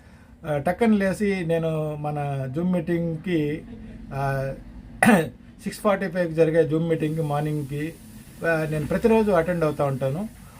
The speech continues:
అక్కడ జరిగే విషయాలు నాకు నచ్చినట్టుగా రికార్డు చేసి కూడా నేను YouTube-లో పెడుతూ ఉంటాను. ఆ,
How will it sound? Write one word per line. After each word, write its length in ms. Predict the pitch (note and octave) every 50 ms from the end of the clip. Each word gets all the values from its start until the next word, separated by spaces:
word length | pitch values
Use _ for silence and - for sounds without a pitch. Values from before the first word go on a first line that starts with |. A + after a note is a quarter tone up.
| - -
అక్కడ 200 | E3+ E3+ G3+ F#3+
జరిగే 280 | F3 G3+ G#3 G#3 A3
విషయాలు 320 | G#3+ G3 G3+ G#3+ G#3 G3+ F#3+
నాకు 220 | F#3 F3+ E3+ E3+
నచ్చినట్టుగా 520 | E3 E3 E3 F#3+ F#3+ F#3 F3+ F3+ F#3 F#3 F3+
రికార్డు 400 | D#3+ D3+ D3 E3+ E3+ E3 D#3 E3
చేసి 160 | D#3+ C#3+ D3+
కూడా 180 | D#3+ E3 E3
నేను 360 | D#3+ D3+ D3 C#3+ C#3 C#3 D#3+ D#3
YouTube-లో 460 | D3 D#3+ D#3+ D#3+ D#3+ D3 D3 C#3+ C3+
పెడుతూ 260 | B2+ A#2+ A2 A#2 B2+
ఉంటాను. 400 | B2 A#2 A2+ B2 A#2+ B2+ F3 A3+ - - - - - - - - - - - - D3+
ఆ, 580 | D3+ D3+ D3 C#3+ C#3 C3+ C3 C3 C3 B2+ A#2+